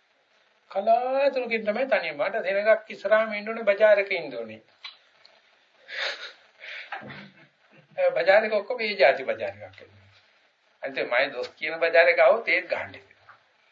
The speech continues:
නිදාගත්තත් කරන්නේ කරබන් ඉන්න බජාර් එකක් ඉන්නවා. හරි ඊ කැමතිම. ඒක විදිහට බලනකොට කන්‍යා කෙරේ කුලයා කෙරේ බැඳීමක් තමයි.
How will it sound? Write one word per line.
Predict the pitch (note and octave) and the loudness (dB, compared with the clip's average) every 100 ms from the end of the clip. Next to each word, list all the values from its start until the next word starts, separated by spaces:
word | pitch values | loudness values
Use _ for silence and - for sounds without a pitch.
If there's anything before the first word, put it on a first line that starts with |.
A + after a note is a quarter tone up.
| _ _ _ _ | _ _ _ _
නිදාගත්තත් | B2 C#3 D3+ D3+ D#3 | 0 4 4 2 -2
කරන්නේ | - D3 C#3 - | -4 -6 -6 0
කරබන් | B2+ C3 C#3+ | 0 2 0
ඉන්න | C#3 C#3 | -4 -6
බජාර් | C3+ C3 C3+ C3 | -2 2 2 2
එකක් | B2+ - | -2 -6
ඉන්නවා. | A#2+ B2 D3 C#4 _ _ _ - - - _ _ _ _ _ _ _ - | -10 -6 -6 -8 _ _ _ -16 -16 -16 _ _ _ _ _ _ _ -6
හරි | B3+ B3+ | -6 -6
ඊ | C4 | -2
කැමතිම. | F3 B2 G#2 G#2 | -2 -2 -8 -14
ඒක | G#2+ A#2 | -12 -8
විදිහට | C#3 A2+ - C3 D3+ | -8 -8 -6 -6 2
බලනකොට | D3 C#3+ D#3 E3+ F#3+ G3+ G3+ - - _ _ | 2 2 0 -2 2 0 0 -16 -20 _ _
කන්‍යා | D3 D3 D3+ D3 | 0 2 2 0
කෙරේ | D3+ D3 D3 | 0 -6 -6
කුලයා | D3 D3+ D#3 | -2 4 4
කෙරේ | D#3 D3+ | 4 -2
බැඳීමක් | D3+ E3+ F#3+ C#3+ | -2 0 0 2
තමයි. | - A3+ F3+ | 4 4 2